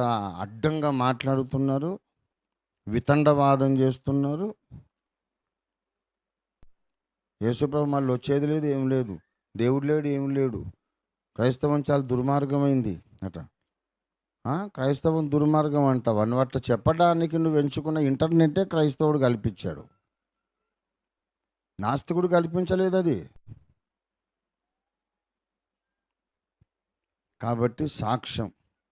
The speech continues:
ఈ సాక్ష్యాలలో ముఖ్యమైన విషయం ఏంటంటే, ఇవాళ నేను దేశవ్యాప్తంగా ఉన్న క్రైస్తవ సమాజానికి ఒక పిలుపిస్తున్నా.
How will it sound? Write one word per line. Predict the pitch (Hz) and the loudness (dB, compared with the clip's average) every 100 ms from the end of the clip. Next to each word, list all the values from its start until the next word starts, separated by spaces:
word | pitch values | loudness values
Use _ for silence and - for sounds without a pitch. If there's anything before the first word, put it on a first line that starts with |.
| _ _ _ _ - | _ _ _ _ 0
ఈ | 139 151 | 4 4
సాక్ష్యాలలో | - 139 170 - 202 196 196 185 170 | 4 4 2 2 4 4 4 4 4
ముఖ్యమైన | 139 127 - 151 156 147 135 | 4 0 2 2 4 4 2
విషయం | 123 110 104 101 92 - - - _ _ _ _ _ _ _ _ _ _ _ _ _ _ _ _ | 0 0 -2 -4 -4 -10 -20 -20 _ _ _ _ _ _ _ _ _ _ _ _ _ _ _ _
ఏంటంటే, | 98 113 104 101 95 170 - _ _ _ _ _ _ _ _ _ _ _ _ _ _ _ _ _ _ _ _ _ _ _ _ _ _ | -2 0 0 0 -2 -4 -4 _ _ _ _ _ _ _ _ _ _ _ _ _ _ _ _ _ _ _ _ _ _ _ _ _ _
ఇవాళ | 123 135 160 165 | -2 2 6 6
నేను | 160 151 143 139 | 4 4 4 2
దేశవ్యాప్తంగా | 107 131 165 165 156 151 143 127 _ 139 135 131 127 | 2 2 2 2 2 4 4 2 _ 0 2 4 2
ఉన్న | 120 120 | 2 0
క్రైస్తవ | 117 110 117 113 - 113 | -2 -2 -4 -2 -2 -2
సమాజానికి | 110 113 110 113 104 107 104 101 | -2 -4 0 0 0 0 0 -2
ఒక | 117 - 110 | -4 2 2
పిలుపిస్తున్నా. | 107 113 107 - - 80 - | 2 -2 -8 -8 -8 -8 -12